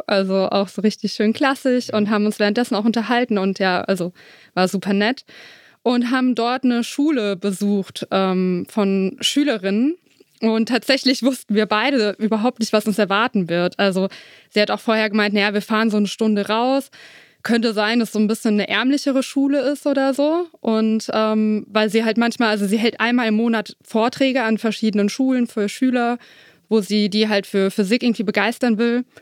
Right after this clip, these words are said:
Und, ähm, genau, dann sind wir da rausgefahren und dann war das einfach die pompöseste Schule, in der ich je war. Und <laughs> sie auch tatsächlich, also sie war auch total geflasht. Also das hat vorher so einem Duke gehört,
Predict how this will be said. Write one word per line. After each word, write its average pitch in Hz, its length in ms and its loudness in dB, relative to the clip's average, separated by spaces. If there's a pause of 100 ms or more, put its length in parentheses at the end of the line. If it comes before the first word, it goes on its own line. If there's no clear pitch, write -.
(480)
Und, 214 540 0
ähm, 208 540 0 (580)
genau, 240 360 0 (240)
dann 226 180 2
sind 226 100 2
wir 233 80 2
da 220 80 0
rausgefahren 247 640 0
und 285 140 2
dann 262 160 0
war 214 160 -2
das 247 100 -4
einfach 220 300 0
die 208 100 0
pompöseste 240 720 0
Schule, 254 360 0
in 208 100 -4
der 202 140 0
ich - 120 -6
je 214 240 0
war. 185 380 -2
Und 214 180 2 (320)
<laughs> - 300 -12
sie 254 260 0
auch 240 240 -2
tatsächlich, 202 480 0
also 214 120 2
sie 208 80 0
war 220 120 0
auch 240 80 0
total 190 320 -2
geflasht. - 580 -2
Also 190 280 0 (340)
das - 160 0
hat 220 120 0
vorher 226 280 0
so 202 80 -2
einem 208 200 2
Duke 247 340 0
gehört, 208 580 0